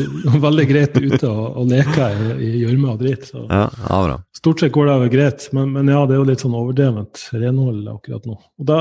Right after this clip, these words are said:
Speaker 1: det er også noe som irriterer meg litt. Du, du går inn i en, eh, butikk, spriter hendene dine, går og tar det du skal ha, går inn i neste, og så skal du sprite hendene igjen. Klarte du virkelig å fange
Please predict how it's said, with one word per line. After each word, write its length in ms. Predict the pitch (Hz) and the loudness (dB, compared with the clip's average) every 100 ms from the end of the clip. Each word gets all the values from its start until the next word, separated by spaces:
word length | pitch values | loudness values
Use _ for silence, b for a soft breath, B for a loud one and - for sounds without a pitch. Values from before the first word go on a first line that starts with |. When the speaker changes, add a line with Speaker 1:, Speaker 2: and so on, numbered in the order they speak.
| 165 | 2
Speaker 1:
det 140 | 151 | 2
er 100 | 165 | 4
også 400 | 170 165 - 175 180 - | 2 0 -10 -18 -18 -10
noe 240 | 151 143 139 | -4 -2 0
som 160 | 135 120 113 _ _ _ _ | -2 -2 -6 _ _ _ _
irriterer 400 | 131 156 - 165 | 2 2 0 0
meg 140 | 113 127 | 0 0
litt. 260 | - - - | -2 -12 -4
Du, 240 | 139 139 | -2 -2
du 200 | - 139 | -2 -2
går 260 | 135 147 143 | 2 4 4
inn 160 | 156 156 | 4 2
i 140 | 117 | 2
en, 240 | 120 117 123 | 0 -2 -4
eh, 300 | 120 113 113 107 _ _ _ _ - | -4 -4 -6 -8 _ _ _ _ -6
butikk, 300 | 123 196 202 | 0 0 -2
spriter 440 | - 139 135 135 | -2 2 4 4
hendene 240 | 120 147 165 | 2 2 4
dine, 220 | 190 208 214 165 | 4 2 -2 -4
går 260 | 131 135 131 | 0 2 2
og 180 | 120 117 | -2 0
tar 240 | 135 135 | 2 2
det 80 | 120 | 2
du 80 | 117 | -2
skal 240 | 123 113 | 0 0
ha, 80 | 170 220 - | 0 -2 -10
går 240 | 240 147 147 | 0 4 4
inn 100 | 143 | 4
i 60 | |
neste, 400 | 139 151 - 185 | 4 0 0 0
og 160 | 143 139 | 0 -6
så 120 | 147 | -6
skal 200 | - 175 | -4 -2
du 40 | |
sprite 360 | 170 - 147 147 | -2 0 0 4
hendene 320 | 139 151 117 | 4 2 0
igjen. 180 | 95 92 _ _ b b b b b _ _ - 190 151 - - - | -4 -10 _ _ b b b b b _ _ -18 -12 -12 -12 -20 -4
Klarte 400 | 160 160 185 220 | 0 0 2 2
du 80 | 147 | 4
virkelig 380 | 127 131 - 135 | 2 0 0 2
å 120 | 113 | 2
fange 320 | 110 143 143 | 0 2 2